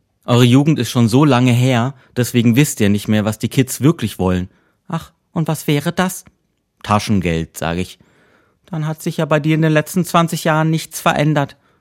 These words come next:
„Man könnte fast sagen, Sebastian ist ein Berufsjugendlicher“, ruft mein Vater von hinten ins Telefon. „Gebt ihm einfach einen Fuffi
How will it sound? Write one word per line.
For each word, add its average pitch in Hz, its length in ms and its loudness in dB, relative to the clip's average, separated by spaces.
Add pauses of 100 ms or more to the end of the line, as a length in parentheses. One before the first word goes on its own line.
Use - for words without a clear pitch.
(160)
„Man 95 180 2
könnte 95 320 2
fast 98 360 0
sagen, 95 260 4
Sebastian 95 600 0
ist 92 120 -6
ein 90 180 0
Berufsjugendlicher“, 92 1120 0 (440)
ruft 90 240 -10
mein 82 200 -4
Vater 87 440 -4
von 85 200 -6
hinten 90 300 -4
ins 78 200 -8
Telefon. 87 600 -4 (600)
„Gebt 131 220 -4
ihm 131 100 -2
einfach 117 280 -4
einen 113 100 0
Fuffi 156 480 0